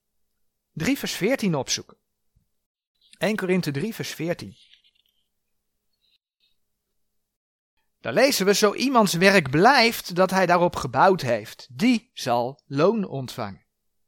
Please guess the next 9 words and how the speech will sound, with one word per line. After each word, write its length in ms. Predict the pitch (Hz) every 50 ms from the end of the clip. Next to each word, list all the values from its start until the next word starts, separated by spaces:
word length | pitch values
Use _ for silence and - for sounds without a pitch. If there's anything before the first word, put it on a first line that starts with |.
| _ _ _ _ _ _ _ _
Die 140 | - 220
zal 140 | - - 107
loon 280 | 107 143 165 175 160 131
ontvangen. 520 | 113 107 104 - - 95 101 117 - _ _ _ _ _ _ _ _ _ _ _ _ _ _ _ _ _ _ _ _ _ _ _ _ _ _ _ _ _ _ _ _ _ _ _ _ _ _
Dat 200 | - 208 208 -
vers 200 | - 285 285 -
gaat 240 | - - 233 226 -
over 260 | 208 226 214 202 202
werken. 460 | 180 233 294 294 247 - - - -